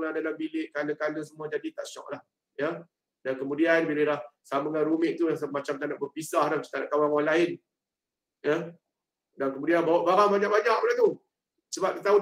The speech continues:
duduk empat lima tahun situ, tiap-tiap hari tambah barang, tiap-tiap tahun tambah barang, tambah barang. Bila nak pindah jadi susah kan. Jadi supaya awak peringat sikit bahawa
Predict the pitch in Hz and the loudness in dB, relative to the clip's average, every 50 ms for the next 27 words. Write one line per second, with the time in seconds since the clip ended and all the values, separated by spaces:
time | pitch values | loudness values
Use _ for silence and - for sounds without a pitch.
0 | 208 208 220 214 214 208 196 196 202 202 214 208 202 190 202 196 - 160 165 180 | 4 4 4 4 4 2 2 2 2 2 4 2 2 2 0 -2 -2 0 2 2
1 | 196 - - _ _ _ _ _ _ _ _ - 175 175 180 196 220 233 262 262 | 0 0 -2 _ _ _ _ _ _ _ _ -4 -2 0 2 2 2 2 0 -2
2 | 262 247 220 - - 208 185 180 196 185 180 160 156 170 165 170 170 151 160 147 | 0 0 0 2 4 4 4 4 4 4 4 2 2 0 -4 -6 -6 -4 -2 -2
3 | 139 139 185 202 208 - 151 143 135 135 135 - 202 208 196 170 165 151 135 123 | -2 0 0 2 2 2 2 0 -2 -4 -4 -4 -2 -2 0 0 0 -2 -2 -4
4 | 120 - _ _ _ _ _ _ _ _ _ _ _ _ _ - 120 127 151 151 | -8 -12 _ _ _ _ _ _ _ _ _ _ _ _ _ -10 -6 -4 -4 -2
5 | 156 151 156 - 185 196 196 190 185 175 160 160 165 160 160 151 147 - 139 131 | -4 -4 -4 -4 -2 -2 0 0 0 0 0 -2 -2 -2 -4 -6 -8 -8 -8 -6
6 | 147 180 160 139 - - - - _ _ _ _ _ _ _ _ _ - - - | -4 -2 -2 -2 -4 -6 -12 -18 _ _ _ _ _ _ _ _ _ -10 -6 -2
7 | 160 170 165 160 151 - - - 147 156 147 139 - - 143 156 151 143 135 - | 2 2 2 2 0 -2 -4 -4 -2 0 0 -2 -2 -4 -6 -6 -6 -4 -6 -6
8 | - - - 160 - - - 127 127 135 143 139 135 131 131 | -8 -10 -8 -8 -8 -6 -6 -4 -2 -2 -2 0 -2 -2 -4